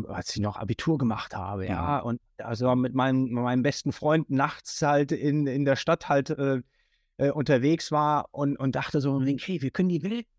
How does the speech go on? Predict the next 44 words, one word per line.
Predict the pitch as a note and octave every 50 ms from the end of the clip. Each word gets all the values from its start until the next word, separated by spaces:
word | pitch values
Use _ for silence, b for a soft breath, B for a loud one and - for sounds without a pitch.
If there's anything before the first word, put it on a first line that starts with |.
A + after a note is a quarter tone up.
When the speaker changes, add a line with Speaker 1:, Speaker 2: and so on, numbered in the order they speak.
| _ _ _ _ _ - -
Speaker 1:
wir | - F3+ F3+
können | - G3+ G3
die | F#3 E3+ C3 A#2+
Welt | D3 F#3 A3+ A#3 - _ -
beeinflussen, | - - E3+ E3+ F3+ D#3+ - - D#3+ C#3 - - C3 A2+ A2
ja? | G#2+ A#2 F3 G#3 F#3 D#3+
Was | E3 - F2+
Speaker 2:
Ja, | F2+
Speaker 1:
haben | - G3
wir | F3
für | - -
Speaker 2:
ja. | F2 - - -
Speaker 1:
große | - - -
Träume | - - G#3+ A#3+ C4 A3 C3 G2+
gehabt?“ | G2 F#2 F#2 F#2 - - - - _ _ _ _ _ _ _ _ _ _ _ _
Und | - D#3 E3+
in, | - E3+ E3
mit | D#3+ E3+ E3 E3+
der | F3 -
Zeit | - - A#3+ D#4+ D#4+ -
und | A3 G3
Zeit | - - F3 F3 F#3 G#3+ A#3 - - - _ _ _ _
machst | - B2+ A2+ A#2 A2+ - - -
du | C3 A2+
ein | A2+ G2+
Studium, | - - - A#3 A#3 G#3+ F3+ F#3+ F#3+ F#3 F#3 F#3 F#3 F#3+ F3
du | C#3+ B2
gehst, | - - A2+ A#2 A#2 - -
äh, | A2 A2+ A2+ A2+ A#2
irgendwo | A#2 - B2 B2+ B2 B2 -
arbeiten, | D#3+ F#3+ G3+ F3+ E3 E3+ F3 F3 F3+ E3+ F#3+ F3 D#3+ C#3
dann | B2+ G#2+ G#2+
rutschst | G2+ D3 - - - -
du | C#3 -
vielleicht | - C3 A2+ A#2 B2 B2+ A#2 -
irgendwie | B2 B2 B2+ C3 B2+
karrieremäßig | - - D3 C3 D#3+ F#3+ A#3 G#3+ G3 F3 E3+ E3+ E3+ D#3+ - E3 C#3 - -
weiter, | D3+ D#3 D#3 D#3+ C#3+ D#3 D3 D3 D3+ D3+
du | C3 A#2+ A2+ -
hast | - - - A#2 - -
einen | - A#2
anderen | A#2+ A#2+ B2+ C3 B2+
Freundeskreis | - F#3+ G#3 G#3+ G#3 F#3+ D#3+ - - - C3+ D3 D3+ D3 C#3+ - _ _ _ _ _ _ _ _ _ _ _ _ _
und | - D3 C#3+ D3 C#3 -